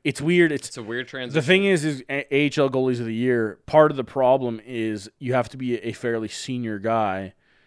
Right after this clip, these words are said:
Speaker 1: because you have to play a lot of games
Speaker 2: Yeah.
Speaker 1: to get that, right?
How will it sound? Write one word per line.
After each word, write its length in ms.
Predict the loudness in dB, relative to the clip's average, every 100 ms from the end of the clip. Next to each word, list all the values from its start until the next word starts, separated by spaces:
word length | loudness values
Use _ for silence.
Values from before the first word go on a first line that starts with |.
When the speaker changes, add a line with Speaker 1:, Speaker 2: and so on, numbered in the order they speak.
| _ _ _ _
Speaker 1:
because 280 | -12 -8 -2
you 60 |
have 100 | -2
to 60 | -4
play 180 | -6 -4
a 60 | -4
lot 200 | -4 -8
of 100 | -8
games 600 | -8 -8 -10 -16 -20 _ _
Speaker 2:
Yeah. 220 | -14 -10 -6
Speaker 1:
to 100 | -4
get 220 | -6 -6
that, 280 | -6 -6 -6
right? 300 | -6 -6